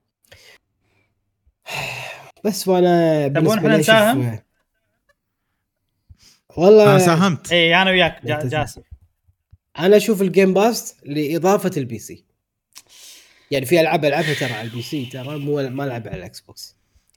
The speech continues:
Speaker 3: مم.
Speaker 2: جيم باس.
Speaker 1: الإضافة هذه
Speaker 2: أوكي،
Speaker 1: كانت
Speaker 2: هذه
Speaker 1: وايد
Speaker 2: حلوة.
Speaker 1: موفقة. مم.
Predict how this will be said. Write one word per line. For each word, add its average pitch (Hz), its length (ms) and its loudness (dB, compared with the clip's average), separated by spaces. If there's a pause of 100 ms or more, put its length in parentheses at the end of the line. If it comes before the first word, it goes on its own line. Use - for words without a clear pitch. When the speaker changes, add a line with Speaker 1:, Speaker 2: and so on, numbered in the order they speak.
(240)
Speaker 3:
مم. 127 80 -20
Speaker 2:
جيم 107 160 -18
باس. 120 100 -18
Speaker 1:
الإضافة 151 400 -2
هذه 156 60 -2
Speaker 2:
أوكي، 160 140 0
Speaker 1:
كانت 143 300 -2
Speaker 2:
هذه 139 100 -8
Speaker 1:
وايد 156 360 0
Speaker 2:
حلوة. 135 140 -6
Speaker 1:
موفقة. 117 360 -10 (920)
مم. 107 160 -18